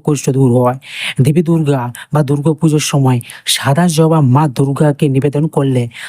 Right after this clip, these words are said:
সংসারে অশান্তি কলহ দূর হয়। বিশেষ করে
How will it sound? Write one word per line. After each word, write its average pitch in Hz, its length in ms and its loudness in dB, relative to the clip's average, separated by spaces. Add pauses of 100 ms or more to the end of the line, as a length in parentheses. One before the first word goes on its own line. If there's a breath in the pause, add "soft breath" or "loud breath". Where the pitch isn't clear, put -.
(160)
সংসারে 160 540 0
অশান্তি 147 600 0
কলহ 139 220 0 (200)
দূর 139 140 2 (100)
হয়। 120 240 0 (560 loud breath)
বিশেষ 160 300 0
করে 170 200 2